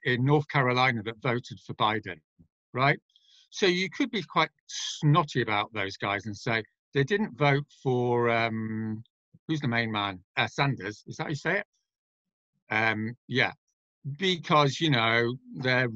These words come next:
liberals or they don't really understand the American power system or glum bum bum. So you could be quite nasty to them.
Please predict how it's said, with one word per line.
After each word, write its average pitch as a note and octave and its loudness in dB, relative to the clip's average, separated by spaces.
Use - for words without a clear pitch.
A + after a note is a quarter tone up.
liberals A2 -4
or A2+ 0
they A#2+ -2
don't A#2+ -2
really A2 -2
understand G#2+ -6
the A2 -4
American G#2 -6
power G#2+ -2
system G2 -10
or G2 -8
glum D3 2
bum A2+ -4
bum. G#2 -4
So - -2
you D3+ -2
could A#3+ -6
be G3+ -8
quite D#3 -2
nasty B2+ -2
to F#2 -8
them. G2 -10